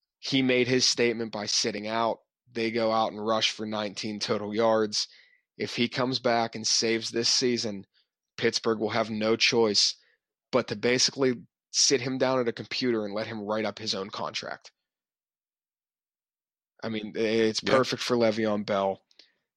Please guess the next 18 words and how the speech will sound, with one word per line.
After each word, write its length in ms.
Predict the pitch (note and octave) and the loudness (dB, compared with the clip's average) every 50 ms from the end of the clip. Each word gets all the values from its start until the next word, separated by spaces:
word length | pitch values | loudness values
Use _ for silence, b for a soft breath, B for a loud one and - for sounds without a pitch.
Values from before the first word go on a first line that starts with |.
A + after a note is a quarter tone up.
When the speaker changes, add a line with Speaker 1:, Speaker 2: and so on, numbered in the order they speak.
| _ - - | _ -6 -2
Speaker 1:
Um, 520 | F2+ F2+ E2+ E2 E2 D#2+ E2 E2 D#2 - _ _ _ _ _ _ _ _ _ _ _ _ _ _ - | 0 0 0 0 -2 -4 -8 -14 -16 -16 _ _ _ _ _ _ _ _ _ _ _ _ _ _ -2
Pittsburgh 380 | - C#3 B2 - - B2+ A#2 | 0 0 0 2 -2 -2 0
needs 240 | A#2+ A2+ A2+ A2 - | 2 0 0 0 0
him. 180 | A2 G2+ G2 - - | -2 -6 -6 -8 -6
They 120 | - A2 | -4 -2
really 380 | G#2+ G#2+ A2 A2 A2+ A2 G#2+ G#2 | -2 0 2 2 2 2 0 -2
do, 340 | G2 A2 G#2+ G#2+ G#2+ G2+ - b b b b b b b - | 0 0 2 2 0 0 -2 b b b b b b b -6
'cause 180 | - A#2+ A2+ - | -2 -2 2 4
they're 120 | B2+ A#2 | 4 4
gonna 140 | A#2 A#2+ A2+ | 4 4 2
have 260 | A2+ A#2+ A#2 A2 - - | 2 0 -2 -2 -4 0
to 60 | A2+ | 2
score 320 | - - - A#2+ A#2 A2 | 2 4 4 4 2 2
fifty 340 | - - A#2+ A2+ - - G#2+ | 2 0 -2 -2 -2 -4 -8
plus 260 | - - A2 G2+ - | -4 -2 0 0 0
points 300 | - - A2+ A2 G#2+ - | -2 -2 -4 -4 -4 -6
a 40 | A2 | -8
game 420 | G#2+ G#2+ G#2+ G#2 G#2 G2+ F#2+ G2+ | -6 -4 -2 -2 -2 -4 -6 -10